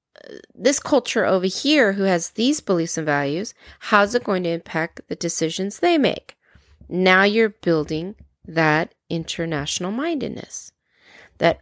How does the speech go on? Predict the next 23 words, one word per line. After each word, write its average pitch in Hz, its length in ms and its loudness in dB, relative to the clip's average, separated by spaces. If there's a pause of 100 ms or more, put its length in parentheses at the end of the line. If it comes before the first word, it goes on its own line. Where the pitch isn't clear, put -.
openness 214 720 2
to 156 460 -2 (220)
multiple 226 460 0
ways 170 500 2
of 233 140 -2
thinking. - 500 -8 (1300)
So 254 300 4
where 277 280 4
are 381 60 2
you 294 300 2
on 240 160 2
the 214 100 -2 (100)
agency 196 460 -2
continuum 185 1080 -4 (460)
in 208 140 2
allowing 208 600 2
these 196 220 0
experiences 170 720 -4
to 180 120 0
unfold 151 600 -4
in 175 100 -4
your 185 100 -2
classroom? - 640 -4